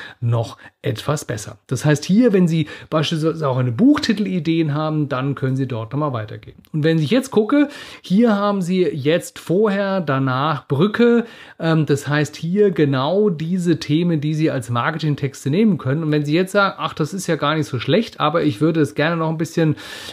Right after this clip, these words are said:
äh, besser haben", was können Sie machen? Sie können das Ganze kopieren.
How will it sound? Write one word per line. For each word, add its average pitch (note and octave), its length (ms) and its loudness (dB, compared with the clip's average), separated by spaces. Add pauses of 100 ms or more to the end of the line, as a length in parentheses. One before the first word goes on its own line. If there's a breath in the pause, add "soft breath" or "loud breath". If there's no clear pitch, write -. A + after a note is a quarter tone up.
äh, D3+ 240 2
besser F#3+ 400 2
haben", A#2+ 400 0
was D3+ 160 0
können D#3+ 200 2
Sie C#3 100 4
machen? C3+ 340 4
Sie F3 140 0
können F3 220 0
das E3 180 -4
Ganze D3 280 -2
kopieren. C3+ 520 0